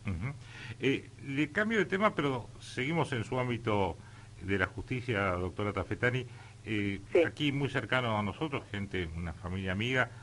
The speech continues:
Speaker 1: fue hace casi tres años objeto de un asalto, extorsión, los privaron de la libertad, golpes. Estamos hablando de el robo ahí a la familia Amarilla,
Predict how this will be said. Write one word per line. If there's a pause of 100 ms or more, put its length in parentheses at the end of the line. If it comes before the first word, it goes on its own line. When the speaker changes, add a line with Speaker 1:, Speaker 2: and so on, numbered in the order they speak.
(200)
Speaker 1:
fue
hace
casi
tres
años
objeto
de
un
asalto,
extorsión, (320)
los
privaron
de
la
libertad,
golpes.
Estamos
hablando
de (420)
el
robo
ahí
a
la
familia
Amarilla,